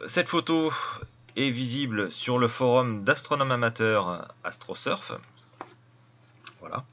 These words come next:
Hein, avec une version en vignette, donc, euh, version en petit format, et la version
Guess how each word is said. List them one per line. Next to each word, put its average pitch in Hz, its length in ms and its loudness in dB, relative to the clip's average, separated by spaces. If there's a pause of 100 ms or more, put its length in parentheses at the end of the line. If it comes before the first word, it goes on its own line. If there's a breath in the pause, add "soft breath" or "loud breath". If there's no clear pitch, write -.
(360)
Hein, 87 160 -14 (160)
avec 95 280 -4
une 104 140 -2
version 98 560 0
en 98 60 -2
vignette, 95 460 -4 (220)
donc, 92 200 -10
euh, 85 180 -10 (120)
version 87 500 -6
en 85 60 -12
petit - 160 -16
format, 87 400 -2 (1200 loud breath)
et 117 240 2
la 104 140 2
version 101 500 0